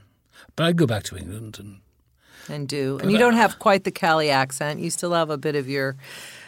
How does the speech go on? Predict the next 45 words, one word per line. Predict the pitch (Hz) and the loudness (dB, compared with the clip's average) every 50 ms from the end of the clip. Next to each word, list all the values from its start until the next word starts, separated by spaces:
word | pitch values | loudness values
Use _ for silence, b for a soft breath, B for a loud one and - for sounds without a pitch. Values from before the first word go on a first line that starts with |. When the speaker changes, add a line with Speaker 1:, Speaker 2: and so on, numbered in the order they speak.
| B B B B _ | B B B B _
Speaker 2:
Welsh | - 147 143 135 131 - - | -4 0 0 0 0 -2 -4
accent. | 131 127 127 - - 143 165 | -4 -4 -4 -2 2 4 6
Speaker 1:
Oh, | |
yes, | 165 147 135 113 - | 6 6 6 6 4
Speaker 2:
Yeah. | - 104 | 0 0
Speaker 1:
I | 113 | 2
am | 127 143 135 | 2 4 4
Welsh. | 123 117 117 - - - - B B B B | 4 4 2 -2 -8 -10 -12 B B B B
I've | - 135 123 | 0 2 2
just | 147 143 - | 4 2 2
been | - 151 151 139 | 4 2 2 2
back | 110 - 151 147 - | 2 0 -2 -2 -4
to | - 131 | -6 -6
Wales. | 90 78 73 71 - - - | -6 -6 -6 -6 -8 -6 -4
I | 131 120 | -4 -4
was | 113 117 104 101 - _ B B B B B B B B B B - | -4 -6 -8 -10 -12 _ B B B B B B B B B B -6
doing | - 123 120 120 123 | -4 -2 -2 0 -2
a | |
film, | 117 - - 139 127 123 123 | -2 -2 -2 -2 0 0 0
making | 120 123 117 - 143 | -2 -2 -2 -4 -4
film | 120 - 127 127 | -4 -4 -4 -2
there | 123 120 123 123 - - _ b b b b b b b | -2 -2 -2 -4 -6 -10 _ b b b b b b b
in | 127 123 127 | 0 4 6
London, | 131 135 139 135 107 104 107 107 92 - - b b b b b b b b | 6 6 6 6 4 2 0 -4 -4 -6 -12 b b b b b b b b
um, | - 123 123 123 120 120 117 | -6 -4 -2 -2 -2 -2 -4
called | 117 - 131 117 117 107 | -4 -6 -6 -6 -4 -4
The | 123 | -6
Father. | 110 - - 143 143 139 120 104 92 - - - _ _ _ - B B B B B B | -6 -4 -2 0 0 0 0 -2 -4 -6 -10 -16 _ _ _ -20 B B B B B B
It's | - - | -20 -20
a | - _ - 120 | -20 _ -6 -4
wonderful | 147 165 135 - - - | -2 -2 -2 -4 -6 -10
film, | - - 139 127 82 78 76 82 87 - 98 98 - - - - 92 - - - - - | -10 -8 -8 -8 -8 -8 -10 -12 -12 -14 -12 -12 -12 -14 -14 -16 -18 -18 -20 -20 -16 -10
great | - 127 131 127 | -6 -6 -4 -4
script | - - - 123 - - | -4 -4 -6 -6 -6 -6
anyway. | 104 110 110 98 87 92 98 | -8 -8 -8 -8 -10 -8 -6
No, | 123 | -6
but, | 120 104 104 104 - - B B B B B B B B | -6 -6 -6 -8 -12 -18 B B B B B B B B
but | - 127 | 2 4
we've | 117 120 113 101 - | 4 4 2 0 0
done | - 139 139 131 110 | 2 4 4 6 4
that. | 104 104 101 - | 4 0 -2 -4
And, | - 123 123 120 117 117 123 | -4 -2 0 2 2 4 4
um, | 127 127 123 123 127 107 - - B B B B B | 4 4 4 2 0 -2 -6 -12 B B B B B
so | B - - | B 2 2
m-, | 139 131 139 147 139 | 4 4 4 2 0